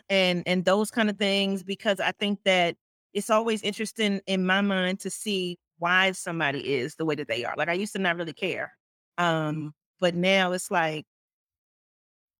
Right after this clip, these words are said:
"Why are you really crazy? Like, let me, let me really figure that out." Because if I could figure out the type of person that you are, then I can really figure out why I shouldn't fuck with you. Like, at least I, now I know why I shouldn't fuck with you. Like, it's a real reason, right?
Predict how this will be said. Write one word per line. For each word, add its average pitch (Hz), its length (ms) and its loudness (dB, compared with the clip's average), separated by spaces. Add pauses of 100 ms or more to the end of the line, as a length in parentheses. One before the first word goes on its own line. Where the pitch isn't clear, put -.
(320)
"Why 277 300 0
are 330 60 4
you 214 240 0
really 180 260 -4
crazy? - 720 -10
Like, 147 300 -4
let 208 100 -4
me, 254 240 -2 (720)
let 320 60 -6
me 359 40 0
really 359 180 2
figure 277 300 -2
that 214 220 0
out." 160 400 -2 (500)
Because 247 220 -2
if 233 100 -2
I 277 60 6
could 247 120 -4
figure 339 220 2
out 294 100 2
the 220 80 -2
type 247 280 -2
of 208 80 -6
person 269 380 0
that 185 200 -2
you 170 120 -2
are, 143 280 -2 (240)
then 226 100 0
I 233 60 4
can 220 240 -2
really 269 220 0
figure 226 260 -2
out 190 180 0
why 220 300 0
I 190 60 -2
shouldn't - 280 -8
fuck - 180 -8
with - 180 -14
you. - 120 -14
Like, 180 200 0
at 214 60 0
least 320 200 -2
I, 147 80 0
now 190 400 0
I 185 100 4
know 170 160 -2
why 160 240 -2
I 147 60 -2
shouldn't 143 260 -8
fuck 127 160 -4
with - 160 -14
you. 156 140 -10
Like, 151 220 -4
it's 196 140 -4
a 208 60 -2
real 233 300 0
reason, 262 400 -2
right? 165 260 0